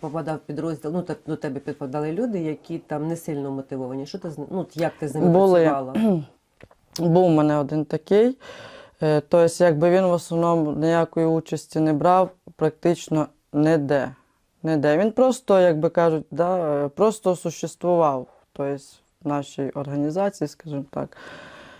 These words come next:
Speaker 2: От, ну, тут людині як не пояснилось, навіть коли ми йшли <clears throat> на підготовку одну чи іншу, да, там, тактичну, фізичну, тобто людина старалася сторонитися.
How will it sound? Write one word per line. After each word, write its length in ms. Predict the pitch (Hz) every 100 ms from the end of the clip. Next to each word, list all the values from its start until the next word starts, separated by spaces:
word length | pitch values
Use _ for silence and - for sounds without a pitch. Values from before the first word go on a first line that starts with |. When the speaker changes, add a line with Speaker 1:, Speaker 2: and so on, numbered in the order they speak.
| _ _ _ -
Speaker 2:
От, 260 | 156 139 131 - -
ну, 380 | 175 170 151 - - _ _ _ _
тут 220 | - 190
людині 360 | 180 190 190 180
як 200 | 175 170
не 100 | 170
пояснилось, 600 | 165 170 180 180 180 160 160 151
навіть 120 | 160
коли 220 | 165 160
ми 160 | 165 160
йшли 320 | 151 165 170 -
<clears throat> 60 |
на 280 | - 180 175
підготовку 800 | 160 160 151 156 - 175 175 -
одну 280 | 156 147 151
чи 180 | - 151
іншу, 220 | 147 147
да, 180 | 139 156
там, 200 | 156 143
тактичну, 580 | 147 - 175 165 - 151
фізичну, 760 | - 143 160 185 - - 156
тобто 380 | 143 143 139 -
людина 260 | 170 214 185
старалася 560 | - 175 170 165 -
сторонитися. 800 | 160 - 151 151 143 127 - -